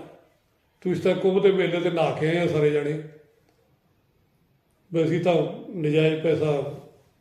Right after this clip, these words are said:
ਸਾਡੇ ਦਾ ਜ਼ਹਿਰ ਦੇ ਬਰਾਬਰ ਹੈ, ਪਰ ਹਟਦੇ ਹੈ ਨਹੀਂ। ਛੋਟਾ ਜਿਹਾ ਕੰਮ ਕਰਾਉਣਾ ਹੋਵੇ, ਵਿਚੋਲੇ ਰੱਖੇ ਆ, ਸਾਰੀਆਂ ਤਹਿਸੀਲਾਂ ਦੇ ਵਿੱਚ ਵਿਚੋਲੇ ਰੱਖੇ ਆ, ਉਹ ਤਿਆਰ ਬੈਠੇ ਹੁੰਦੇ ਆ ਵੀ ਲਿਆਓ, ਫੜਾਓ ਕੰਮ ਤੇ ਲਿਆਓ ਇੰਨੇ ਪੈਸੇ,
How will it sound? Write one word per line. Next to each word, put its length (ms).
ਸਾਡੇ 240
ਦਾ 120
ਜ਼ਹਿਰ 240
ਦੇ 140
ਬਰਾਬਰ 340
ਹੈ, 100
ਪਰ 140
ਹਟਦੇ 360
ਹੈ 140
ਨਹੀਂ। 140
ਛੋਟਾ 300
ਜਿਹਾ 160
ਕੰਮ 280
ਕਰਾਉਣਾ 220
ਹੋਵੇ, 220
ਵਿਚੋਲੇ 400
ਰੱਖੇ 320
ਆ, 120
ਸਾਰੀਆਂ 360
ਤਹਿਸੀਲਾਂ 400
ਦੇ 60
ਵਿੱਚ 160
ਵਿਚੋਲੇ 360
ਰੱਖੇ 340
ਆ, 20
ਉਹ 120
ਤਿਆਰ 240
ਬੈਠੇ 320
ਹੁੰਦੇ 160
ਆ 60
ਵੀ 100
ਲਿਆਓ, 240
ਫੜਾਓ 320
ਕੰਮ 220
ਤੇ 100
ਲਿਆਓ 260
ਇੰਨੇ 180
ਪੈਸੇ, 320